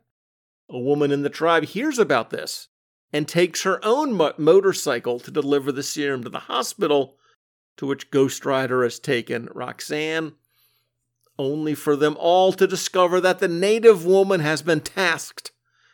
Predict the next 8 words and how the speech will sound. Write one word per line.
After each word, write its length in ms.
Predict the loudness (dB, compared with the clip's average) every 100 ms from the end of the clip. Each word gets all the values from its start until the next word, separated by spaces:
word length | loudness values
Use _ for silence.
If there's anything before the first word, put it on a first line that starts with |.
| _
by 120 | -4
the 140 | 0 -2
devil 540 | 0 2 4 8 8
himself 1000 | 8 2 0 -2 4 4 4 -2 -18 -10
to 120 | -2 0
destroy 800 | 0 -4 -6 0 2 4 4 2
Ghost 440 | -2 -6 -6 -10
Rider. 500 | -8 -8 -12 -16 -20